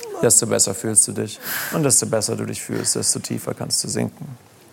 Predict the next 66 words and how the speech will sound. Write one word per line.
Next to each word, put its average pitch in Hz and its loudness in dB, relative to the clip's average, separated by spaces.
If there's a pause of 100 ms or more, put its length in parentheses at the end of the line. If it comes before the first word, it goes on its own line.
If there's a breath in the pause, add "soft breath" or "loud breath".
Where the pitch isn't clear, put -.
(880 loud breath)
Giovanni, 160 6
ich 139 2
zähle 135 6
gleich 123 4
von 123 -2
eins 113 2
bis - -2
drei. 117 4
Auf 113 -2
drei 120 2
öffnest - 2
du - 0
die 117 4
Augen. 151 6
Du 143 -2
kannst 131 2
normal 117 6
mit 107 2
mir 113 2
sprechen. 131 2
Wenn 110 0
ich 107 -4
das - 2
Wort 120 2
Schlaf 175 2
sage, 107 -2
sinkst - 0
du 120 0
automatisch 113 2
doppelt - 0
so - -8
tief - -4
zurück 113 2
in 113 0
diesen 107 -2
wunderschönen 107 -2
Zustand. 123 2 (300 loud breath)
Alles, 113 0
was 120 0
ich 120 -4
dir 113 -2
von 113 -2
dem 113 4
Moment 113 2
an 107 0
über 110 0
deinen 113 0
Körper, 143 2
deinen 113 0
Geist 113 0
und 107 -4
deine 110 0
Seele - -2
sage, - -2
wird 107 -2
zu - 2
deiner 104 0
absoluten 104 0
Wahrheit. 117 4
Ich 107 -4
zähle 120 0
gleich 113 4
von - -6
eins 107 2
bis - -2
drei. 120 2